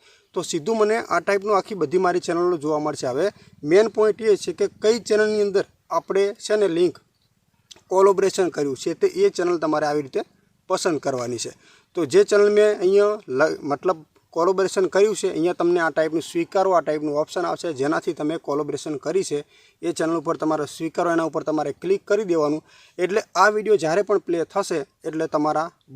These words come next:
બંને ચેનલની અંદર જોવા મળી જશે. અને તમારા જે ચેનલ છે એની અંદર વાય ટી સ્ટુડિયોની અંદર પણ નીચે તમારો એક વીડિયો જોવા મળી જશે, પણ એનો ડેટા તમે જોઈ શકશો નહીં. અને જો તમે પહેલેથી ડેટા માટે on કરેલું છે તો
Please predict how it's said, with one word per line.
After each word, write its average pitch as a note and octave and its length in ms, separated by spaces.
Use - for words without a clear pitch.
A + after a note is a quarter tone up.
બંને F#3+ 260
ચેનલની D3+ 420
અંદર C#3+ 200
જોવા C#3 240
મળી C#3+ 240
જશે. C#3 300
અને D#3+ 180
તમારા D#3+ 440
જે C#3+ 200
ચેનલ G3 280
છે - 120
એની F3 200
અંદર E3+ 120
વાય C3 200
ટી G#3+ 220
સ્ટુડિયોની F3 380
અંદર E3 140
પણ D#3+ 120
નીચે D3+ 280
તમારો D3 340
એક B2+ 80
વીડિયો C3+ 300
જોવા C#3 200
મળી D3 240
જશે, C#3 140
પણ D#3 160
એનો D3+ 160
ડેટા D#3+ 320
તમે D3 220
જોઈ C#3+ 200
શકશો - 460
નહીં. D3+ 200
અને E3+ 160
જો F#3+ 120
તમે F#3+ 220
પહેલેથી F#3 400
ડેટા F3+ 260
માટે F3 260
on D#3 260
કરેલું F3+ 340
છે - 160
તો F3+ 80